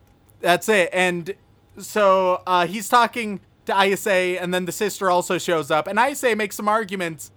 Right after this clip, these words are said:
about, like, the sister fucking media being repulsive, and also how fucked it up it was that, like, Ayase's best friend, Karen, didn't tell her anything. It's like, that's not how best friends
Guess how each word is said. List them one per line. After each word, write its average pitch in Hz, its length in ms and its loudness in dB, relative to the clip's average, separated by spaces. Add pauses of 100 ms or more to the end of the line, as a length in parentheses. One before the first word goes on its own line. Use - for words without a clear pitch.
(300)
about, 180 360 2
like, 165 280 0 (1300)
the 156 140 -16
sister 208 420 -2
fucking 180 600 -4 (440)
media 180 680 0
being 175 280 -2
repulsive, 160 840 -2 (680)
and 160 520 0
also 165 400 2
how 165 160 4
fucked 175 300 -4
it 170 160 -8 (320)
up 165 200 2
it 165 140 -4
was 160 300 0
that, 151 200 -4
like, 143 280 -4 (560)
Ayase's 170 420 0
best 170 320 0
friend, 214 640 -2
Karen, 226 560 -2
didn't 180 320 -6
tell 294 320 0
her 214 180 0
anything. 143 520 -6
It's 139 160 -10
like, 170 160 -2
that's 240 200 -4
not 349 100 -4
how 170 80 2
best 143 280 -4
friends 143 400 -8